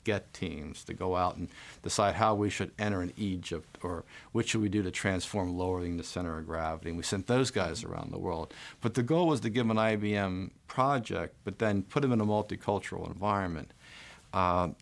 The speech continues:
the reason why we got there, I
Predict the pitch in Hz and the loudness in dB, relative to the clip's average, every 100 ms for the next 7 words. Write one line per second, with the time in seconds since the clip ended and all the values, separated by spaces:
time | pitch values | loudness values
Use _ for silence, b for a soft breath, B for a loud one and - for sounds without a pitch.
0 | - 120 135 214 220 139 120 110 104 101 | 0 2 4 4 4 4 4 4 4 4
1 | 98 92 - - - - - - - - | 4 0 -4 -16 -20 -20 -20 -20 -20 -20
2 | - - - 113 110 110 107 104 90 123 | -20 -20 -2 0 4 4 4 2 2 4